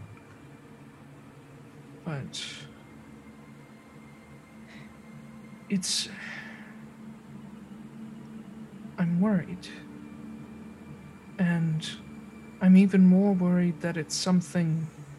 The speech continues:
you don't want to share with me, and I don't know if it's because you think it's dangerous to someone, maybe me, or if it's something you're ashamed of,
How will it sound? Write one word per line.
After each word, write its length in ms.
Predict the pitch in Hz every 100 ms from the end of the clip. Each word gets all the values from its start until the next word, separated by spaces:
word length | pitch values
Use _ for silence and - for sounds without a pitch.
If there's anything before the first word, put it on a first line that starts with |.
| - - - - - - - 143
you 220 | 185 190
don't 360 | 185 190 185 -
want 240 | 180 175
to 80 | -
share 380 | - - 180 180
with 260 | 160 156 180
me, 80 |
and 100 | 165
I 80 | 170
don't 300 | 170 190 190
know 180 | 190 185
if 200 | 180 -
it's 160 | 160 -
because 460 | 180 180 165 -
you 80 | 180
think 460 | 160 190 180 151 - -
it's 240 | 165 -
dangerous 800 | - 175 196 202 208 202 - - - - - - - -
to 120 | -
someone, 720 | 202 208 208 214 226 247 226 - - -
maybe 300 | 190 175 175
me, 460 | 175 190 214 233 240 - - - - -
or 360 | 185 180 185 180
if 280 | - 185 190
it's 140 | 180
something 400 | - 185 190 180
you're 160 | 170 147
ashamed 600 | - - 190 226 208 202
of, 440 | 214 233 -